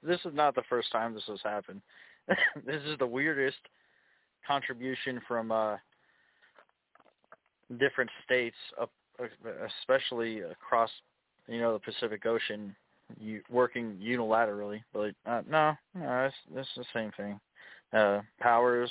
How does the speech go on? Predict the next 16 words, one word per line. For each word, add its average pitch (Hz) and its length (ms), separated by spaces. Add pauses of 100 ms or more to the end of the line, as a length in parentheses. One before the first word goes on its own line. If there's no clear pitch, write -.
converge. 117 540 (840)
Everybody 113 560
thinks 120 280
that 110 100
they're 110 180
really 113 300
tough, 110 380
and 110 120
they're 113 120
gonna, 110 300 (480)
they're 113 140
gonna 107 260
have 107 300
so 117 120
much 120 220
influence, 117 580